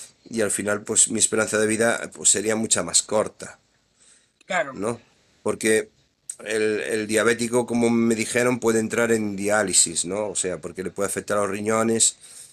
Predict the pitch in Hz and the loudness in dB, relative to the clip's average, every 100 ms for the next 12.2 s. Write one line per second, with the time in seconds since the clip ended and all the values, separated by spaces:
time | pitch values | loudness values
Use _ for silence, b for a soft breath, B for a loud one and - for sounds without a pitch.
0 | B - 107 95 101 107 104 104 104 104 | B -4 -2 0 0 2 2 2 0 -2
1 | 107 107 107 110 117 117 113 - 117 - | -2 -2 0 2 4 4 4 2 4 2
2 | 98 101 101 107 113 113 107 113 117 110 | 2 -8 -2 0 0 -2 -2 -2 0 2
3 | - - 104 107 113 110 - 92 90 107 | 0 0 -2 2 2 2 -2 -2 -2 -2
4 | 107 113 110 123 120 113 117 _ b b | 0 0 0 0 0 0 -4 _ b b
5 | b _ _ _ _ _ _ _ _ _ | b _ _ _ _ _ _ _ _ _
6 | - 110 - 117 110 117 120 - 95 110 | 0 4 6 4 4 4 4 4 4 0
7 | 113 101 92 98 101 107 - 117 110 110 | 0 2 2 2 0 -2 0 0 2 -2
8 | - 107 117 117 117 - 120 107 98 _ | -4 -4 -2 2 0 2 0 0 -6 _
9 | _ - 110 104 101 - _ _ _ 104 | _ -6 -4 -2 -4 -6 _ _ _ -6
10 | 101 95 90 _ - 92 95 101 113 90 | -2 -4 -4 _ -12 -6 -2 2 0 0
11 | - 107 107 104 95 - 104 113 104 104 | 0 0 0 -2 -2 -4 -2 -4 -2 0
12 | 110 107 | 0 -2